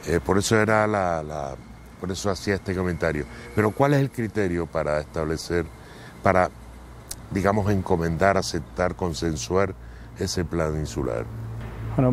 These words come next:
Speaker 2: básicamente, eh, y me alegra muchísimo que me hagas esta pregunta, nosotros tenemos la experiencia de lo que ha pasado con el fedecan, precisamente, eh, algo que ha venido muy bien en una época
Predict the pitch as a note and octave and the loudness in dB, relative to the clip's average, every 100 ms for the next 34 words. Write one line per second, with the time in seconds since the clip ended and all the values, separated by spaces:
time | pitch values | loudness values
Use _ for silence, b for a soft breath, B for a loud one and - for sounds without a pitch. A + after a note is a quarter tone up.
0 | A#2+ D3+ E3 D#3 D3+ D#3+ D#3 F#3 G3 - | 6 6 6 6 6 4 4 2 2 -6
1 | - - B2 B2 A#2+ A#2 A#2+ C3 A#2 A#2+ | -16 -8 -6 -4 -4 -6 -6 -2 0 2
2 | B2 C3+ C3 B2+ C3 B2 C#3+ C3+ B2 A#2+ | 4 4 4 0 -2 -2 -4 -2 0 0
3 | B2+ B2+ B2+ B2 B2 C3+ C#3+ D#3 D#3 - | 0 0 0 2 4 2 4 2 2 -2
4 | B B B B - B2+ C3 C#3 D3 C#3+ | B B B B -8 -2 2 4 6 4
5 | C#3 C#3 C3+ C#3+ C#3 A#2+ A#2+ A#2+ B2 A#2+ | 2 2 2 2 2 2 2 2 0 0
6 | A2+ B2 A#2 D3 G#3 F#3 C3 A2+ A#2 C3+ | -2 0 2 2 0 -4 -6 -4 0 2
7 | G3 G3+ G3 - A2+ G#2 G#2 - B2 A#2+ | 2 0 -2 -2 -4 -2 -4 -2 4 4
8 | A#2+ B2 B2 B2+ B2+ B2 B2 B2+ C#3 B2+ | 6 6 6 6 6 4 4 6 6 4
9 | B2 B2 B2+ B2+ B2 A#2+ | 0 0 0 2 4 2